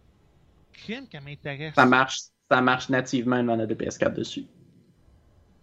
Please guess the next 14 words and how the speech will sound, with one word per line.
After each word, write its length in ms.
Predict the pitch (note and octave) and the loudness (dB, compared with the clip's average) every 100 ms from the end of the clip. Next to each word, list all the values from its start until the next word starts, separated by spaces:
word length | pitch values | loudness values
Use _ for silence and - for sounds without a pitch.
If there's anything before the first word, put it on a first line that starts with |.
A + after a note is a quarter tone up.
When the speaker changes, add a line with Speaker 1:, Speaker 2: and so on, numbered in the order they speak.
| _ | _
Speaker 1:
Crime, 320 | - D4 A#3+ | -10 -8 -8
qu'elle 160 | - C#3+ | -10 -14
m'intéresse. 520 | C#3 C3+ C#3 C3+ C3+ - - | -14 -16 -18 -18 -20 -20 -18
Sérieux, 360 | F3 D#3+ A3+ D4 | -14 -12 -6 2
là, 140 | A3 A#3 | 4 4
je 40 | |
suis, 400 | - E3+ D3+ C#3 E3 | -2 -2 0 0 0
je 40 | |
suis 160 | D#3+ E3+ | 0 -2
sérieux, 640 | - G3 E3+ C#4+ D4+ A3+ | -2 -10 -10 -12 -10 -8
là. 140 | A#3 G#3 _ _ _ _ _ _ _ _ _ _ | -8 -12 _ _ _ _ _ _ _ _ _ _
C'est 260 | - G3+ | -14 -10
juste 300 | F3+ C4 | -8 -8
que 60 | D#4 | -8